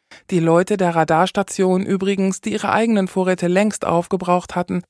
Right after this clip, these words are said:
waren nach dem Zusammenbruch des Pfundes auf Almosen und auf das angewiesen, was sie sonst noch so auftreiben konnten. Sie hatten schlicht keine Kartoffeln, mit denen sie sich etwas kaufen konnten, und auch nichts, das sie hätten verkaufen können.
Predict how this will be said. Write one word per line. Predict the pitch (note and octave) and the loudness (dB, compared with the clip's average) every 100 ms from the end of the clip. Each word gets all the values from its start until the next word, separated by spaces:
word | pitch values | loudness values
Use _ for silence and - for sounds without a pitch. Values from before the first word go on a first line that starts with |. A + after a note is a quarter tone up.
| _ | _
waren | A3 A3 A#3 | -2 0 0
nach | G3+ F#3+ | 2 0
dem | - G3+ | 0 -2
Zusammenbruch | F#3 F3 E3 D#3 E3+ F3+ F3 - | -2 -4 -2 0 0 -2 -6 -6
des | F3+ - | -8 -8
Pfundes | - F#3 F3+ F#3+ | -4 0 0 0
auf | - F3 - | -2 -2 -2
Almosen | G#3 G#3 F3 E3+ E3+ E3+ | 0 2 2 2 0 -2
und | F3 F3 | -4 -2
auf | E3 - | -2 -2
das | D#3+ - | -4 -2
angewiesen, | F3+ F3+ F3 F#3 F3+ F3+ | -2 0 0 0 0 0
was | E3+ | 0
sie | F3+ | -2
sonst | E3+ F#3+ G#3 - | 0 0 0 -4
noch | D3+ | -6
so | - - | -4 -2
auftreiben | D3 - - D3+ D#3 | -2 -4 -4 -4 -4
konnten. | - D#3 E3+ E3+ F3 _ _ _ - | -4 -4 -4 -8 -10 _ _ _ -8
Sie | G#3+ G#3+ | 0 2
hatten | G3 G3 G#3 | 2 0 -2
schlicht | - F#3 F3 - | -2 0 0 -2
keine | - G3 G#3 | -2 0 0
Kartoffeln, | G#3+ G#3+ - A3+ - G3 G3 | 0 -2 2 0 0 0 2
mit | F#3 F3+ | 0 2
denen | F3 F#3 F3+ | 2 2 2
sie | F3+ | 0
sich | F3 F3 G3+ | 0 -2 -2
etwas | - E3 - | 0 -2 0
kaufen | G3+ G#3+ F#3+ | 0 0 -2
konnten, | - D#3 D#3 - D3+ D#3 _ - | -2 0 0 -2 -4 -4 _ -8
und | D#3+ E3 - | -4 -2 0
auch | D3 - | -2 0
nichts, | D#3+ F3 G#3 - - | 0 0 -2 -8 -6
das | - G3 | -2 0
sie | G3 | 0
hätten | G3 G#3+ G#3+ | -2 -2 -4
verkaufen | F#3+ D3 - C#3 C3+ D3+ D3 | 0 0 2 0 0 -2 -6
können. | D3+ C#3+ C#3 D3 | -4 -4 -4 -8